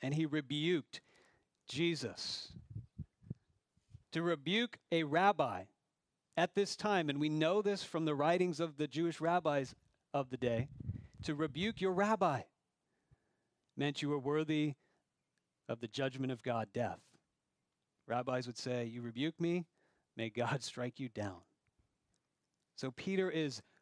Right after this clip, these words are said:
busting past all of that and saying, "I know, I don't need this, we don't need this, the world doesn't need this." In just a few moments, in just a few verses, Peter goes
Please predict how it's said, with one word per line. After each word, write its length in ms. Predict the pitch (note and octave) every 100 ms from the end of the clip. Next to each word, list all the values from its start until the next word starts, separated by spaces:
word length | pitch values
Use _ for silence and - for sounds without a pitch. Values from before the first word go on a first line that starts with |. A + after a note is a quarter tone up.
| _ _ -
busting 460 | G#3+ G#3 - G3+
past 360 | F3 G3 F#3+ -
all 260 | F3 F#3 F#3+
of 100 | E3
that 200 | E3 D3
and 100 | D3+
saying, 300 | E3 D3+ C3
"I 180 | C#3+
know, 400 | D#3 D3+ C#3+ C#3 -
I 120 | C#3+
don't 160 | D3 D3
need 180 | C#3+ C3+
this, 300 | C#3+ C#3 -
we 260 | B2 C#3
don't 200 | D3+ D3
need 180 | C3+ C3
this, 220 | C3+ B2+
the 120 | - B2
world 340 | C#3 E3 D3+
doesn't 300 | C#3 C3+ B2
need 320 | C3 C#3+ C3
this." 380 | F2+ G#2 - - _ _ _ _ _ _ _ _ _ _ -
In 140 | B2+ A#2+
just 260 | D#3 D#3
a 80 | D3
few 180 | E3+ E3
moments, 520 | E3+ E3+ E3+ D#3+ D#3
in 80 | C3+
just 240 | D3+ -
a 60 | C#3+
few 280 | E3 G3+ F3+
verses, 420 | E3+ D#3+ E3+ D3+
Peter 340 | - F#3+ F#3
goes 420 | E3 E3 E3 D#3+